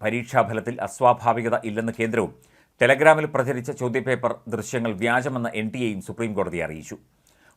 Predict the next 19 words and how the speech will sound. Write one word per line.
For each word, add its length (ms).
പട്ന, 320
ഗോത്ര 260
എന്നിവിടങ്ങളിൽ 460
ഒതുങ്ങുന്ന 440
ക്രമക്കേടുകൾ 600
മാത്രമാണ് 540
നടന്നത്. 340
തെറ്റായ 300
കാര്യങ്ങൾ 260
ചില 200
വിദ്യാർത്ഥികൾ 520
നടത്തിയതായി 520
കണ്ടെത്തിയത് 460
ചിലയിടങ്ങളിൽ 600
മാത്രമാണ്. 460
ഇത് 160
പൂർണ്ണമായി 480
പരീക്ഷാ 440
നടപടികളെ 480